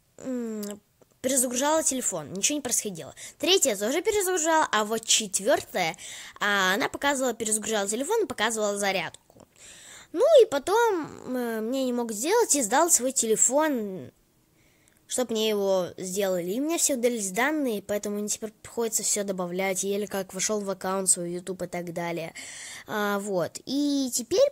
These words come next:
получается, да, а, я, я, м, восстанавливаю свой телефон и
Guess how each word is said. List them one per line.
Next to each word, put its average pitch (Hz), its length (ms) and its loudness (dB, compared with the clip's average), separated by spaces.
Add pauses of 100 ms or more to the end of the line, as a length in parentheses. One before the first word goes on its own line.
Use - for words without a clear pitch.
(100)
получается, 185 840 0 (1120)
да, 208 340 0 (1000)
а, 202 360 0
я, 202 260 2 (1080)
я, 165 280 -6 (640)
м, 185 1120 -8 (260)
восстанавливаю 277 840 2
свой 233 280 2
телефон 294 880 0
и 208 680 -4